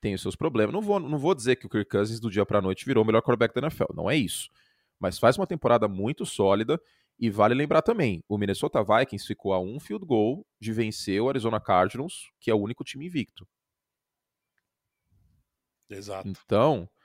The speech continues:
Speaker 1: não contem com essa partida, tipo, você bate o olho e fala assim, "Ih, Dallas vai deitar e rolar." Não é por aí, tá? Porque o Minnesota Vikings é um time que a campanha, ela não revela o que eu acho que é essa campanha de Minnesota. É uma campanha que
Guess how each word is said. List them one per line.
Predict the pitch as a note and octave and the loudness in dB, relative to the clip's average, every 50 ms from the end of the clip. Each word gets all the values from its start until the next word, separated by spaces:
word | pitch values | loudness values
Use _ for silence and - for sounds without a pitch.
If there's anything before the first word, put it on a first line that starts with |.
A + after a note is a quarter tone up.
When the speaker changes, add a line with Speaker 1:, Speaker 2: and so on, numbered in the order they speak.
| _ _ _ _ _ _ _ _ _ _ _ | _ _ _ _ _ _ _ _ _ _ _
Speaker 1:
não | A2+ A2+ A2 A#2+ D#3 | -4 0 2 2 0
contem | - - - E3 D#3+ F#3+ A3 F#3+ - G#2+ | 0 0 4 4 4 6 4 2 0 -4
com | G#2+ - A2 | -2 -2 -2
essa | A2 - G#2+ | -2 0 -2
partida, | - - G2+ F2 - - - C3 D3 E3 C3+ F2+ | 0 0 0 0 0 -2 -2 0 0 0 -2 -4
tipo, | D2+ - - _ G2 | -8 -12 -16 _ -12
você | - - F2 | -10 -8 0
bate | F2 G#2+ A2 A2+ - - - | 4 4 4 4 2 -4 -4
o | G2+ | 0
olho | G2+ A#2 B2+ | 0 0 0
e | - | -2
fala | - - | -4 -10
assim, | - - | -10 -8
"Ih, | D#4 F4+ F#4+ F4 D#4 B3 E3+ - - D#3+ | -6 -6 -6 -6 -6 -6 -8 -8 -10 -4
Dallas | D3 D#3+ E3 - - D#4 | 0 0 2 2 2 0
vai | D#4 F#4 F4+ | -2 0 0
deitar | F4 D#4+ C#4 - E4+ | 0 -2 0 0 0
e | F4 | 2
rolar." | C4 C#4+ F#3+ A#2 F#2+ F#2 D#2+ - - - _ _ _ _ _ _ _ _ _ _ _ _ _ | 4 6 6 8 8 6 4 2 -2 -10 _ _ _ _ _ _ _ _ _ _ _ _ _
Não | - G#2+ G2 F#2+ F2+ F2+ F#2 A#2 C3+ | -10 -8 -6 -4 -4 -4 -2 -2 -2
é | A#2+ C3 | -2 -2
por | - - E3 | -2 -2 -2
aí, | G3+ A3+ F3+ A2 G#2+ - _ _ _ _ _ _ - _ _ _ _ _ _ | -2 -2 -2 -4 -6 -10 _ _ _ _ _ _ -20 _ _ _ _ _ _
tá? | F#2+ F2+ F2+ G#2 G#2+ | -2 0 0 0 -2
Porque | - - G2 F#2 - - G#2 | -6 -10 -10 -10 -4 -4 -4
o | F2+ | -4
Minnesota | F2+ F#2 - F#2 - G2+ | -4 -6 -6 -6 -6 -4
Vikings | F#2+ G2 F#2+ F#2+ G2+ - C3 C3+ C#3+ - - - | -2 0 0 0 0 -2 -8 -10 -10 -10 -6 0
é | - G#2 A2 | 2 2 2
um | C3+ D3+ | 2 -2
time | C#3+ - - B2+ A#2+ A#2 G#2+ | -6 -6 -6 -4 -4 -4 -6
que | - - - G#2+ G#2 F#2+ F2 E2+ - _ _ _ _ _ _ _ _ | -8 -6 -6 -4 -2 -2 -4 -6 -10 _ _ _ _ _ _ _ _
a | - G#2 G#2+ | 2 2 4
campanha, | - - E3+ D3 C#3 - - D3+ D3+ D#3+ E3+ F#3+ G3+ G3+ - | 6 6 6 6 6 8 8 10 10 8 6 4 2 4 6
ela | - D#3+ D#3+ E3+ - E3+ | 6 6 6 6 6 4
não | D#3+ D#3+ D3 D3+ D#3 F3 | 2 0 0 2 2 2
revela | G3+ A#3 A#3 G#3+ D3+ B2+ C3+ C#3+ E3 F#3 G3+ G#3 | 4 4 4 2 4 4 4 4 6 4 4 2
o | G3+ E3+ F3 | 2 0 0
que | - - - E3+ | -2 -4 2 4
eu | E3+ F3+ E3 D3+ | 4 6 8 8
acho | D3 D#3+ - - F3+ | 8 6 6 2 -4
que | - - A3 G#3 F3 | -10 -10 -4 2 4
é | D#3 | 6
essa | E3 D#3 C3 - - A2 | 8 8 6 4 0 -2
campanha | - - G#2+ G#2+ - A2+ G2+ F#2+ F#2 F2+ | -2 -2 -4 -2 -2 0 0 0 -2 -4
de | E2 - E2+ | -6 -8 -8
Minnesota. | F#2 F#2+ F2+ F2 - - - D2 - - | -8 -8 -8 -8 -8 -10 -12 -12 -12 -12
É | C#2 | -12
uma | D#2 D#2+ | -12 -12
campanha | - - G2 F2+ _ A2 G#2 A#2+ C3 | -12 -12 -14 -8 _ -4 -4 -4 -4
que | - - D3+ D3 | -6 -6 -6 -6